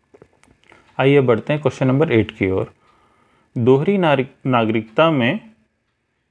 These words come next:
निम्न में से किसकी विशेषता है? एकात्मक सरकार की,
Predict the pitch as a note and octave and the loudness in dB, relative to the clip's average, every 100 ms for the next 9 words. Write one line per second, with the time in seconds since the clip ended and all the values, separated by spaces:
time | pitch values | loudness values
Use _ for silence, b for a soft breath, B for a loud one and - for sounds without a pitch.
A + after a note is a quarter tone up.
0 | _ - C#3 E3 F3 D#3+ C3+ B2 - B2 | _ -8 -4 -2 -2 0 0 -2 0 0
1 | E3 G#3 _ _ _ _ _ - A#2+ - | 0 -6 _ _ _ _ _ -6 -6 2
2 | F#3+ D3+ B2+ B2 G#2+ - A#2+ G#2+ G2+ A2+ | 4 4 2 0 -2 -2 -4 -4 -4 -16
3 | - _ _ _ _ _ _ _ _ _ | -20 _ _ _ _ _ _ _ _ _
4 | _ _ _ B2 A#2 A2+ G#2+ B2+ C#3+ D3+ | _ _ _ -14 -6 -2 -2 -2 -2 -4
5 | - - C3+ - C#3 C#3+ D3 G3 C4 | -4 -2 0 2 0 0 -2 -4 -4